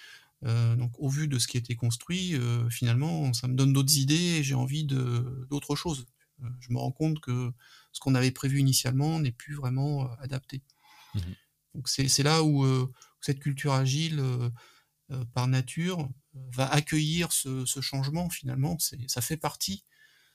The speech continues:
Speaker 1: ça, ça fait partie de, de, de cette culture, de prendre en compte ce changement, de l'accueillir, de, euh, et de, et de le prendre en compte,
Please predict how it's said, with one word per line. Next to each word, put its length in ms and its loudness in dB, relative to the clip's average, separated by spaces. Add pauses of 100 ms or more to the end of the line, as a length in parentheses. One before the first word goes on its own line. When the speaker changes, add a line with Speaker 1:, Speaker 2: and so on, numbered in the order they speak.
(160)
Speaker 1:
ça, 140 -20
ça 140 -2
fait 180 -4
partie 420 -6
de, 200 -6
de, 200 -6
de 140 -4
cette 220 -2
culture, 520 -8 (500)
de 60 -10
prendre 320 0
en 60 2
compte 260 0
ce 140 -6
changement, 640 -2 (420)
de 80 -2
l'accueillir, 640 -2
de, 100 -4
euh, 880 -4 (280)
et 120 -4
de, 420 -4 (540)
et 60 -10
de 80 0
le 60 0
prendre 240 -2
en 60 -2
compte, 320 -10